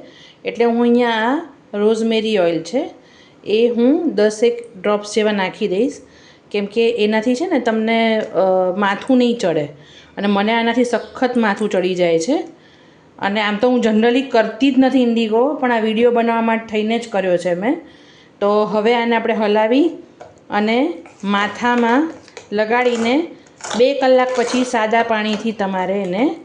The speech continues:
વોશ કરી નાખવાનું છે. અને આવતીકાલે બીજે દિવસે, સેમ ડે નહીં, બીજે દિવસે તમારે તેલ નાખવાનું છે અને ત્રીજે દિવસે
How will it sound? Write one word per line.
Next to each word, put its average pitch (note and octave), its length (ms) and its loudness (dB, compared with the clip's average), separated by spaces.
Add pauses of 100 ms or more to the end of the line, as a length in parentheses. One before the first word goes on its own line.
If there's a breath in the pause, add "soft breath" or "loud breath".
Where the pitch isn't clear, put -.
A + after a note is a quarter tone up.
(540 loud breath)
વોશ A3+ 260 0
કરી G#3 220 0
નાખવાનું F3 460 -2
છે. C4 120 0
અને C4 140 2
આવતીકાલે A3 880 0
બીજે A3+ 380 2
દિવસે, A3 600 2
સેમ B3 420 2
ડે A#3+ 180 4
નહીં, A#3 400 0 (340 loud breath)
બીજે A3 280 0
દિવસે B3 320 2
તમારે G#3 280 0
તેલ A3 340 0
નાખવાનું A#3+ 520 0
છે C4+ 200 0 (520 loud breath)
અને G#3 200 -2
ત્રીજે G#3+ 360 0
દિવસે A3+ 460 2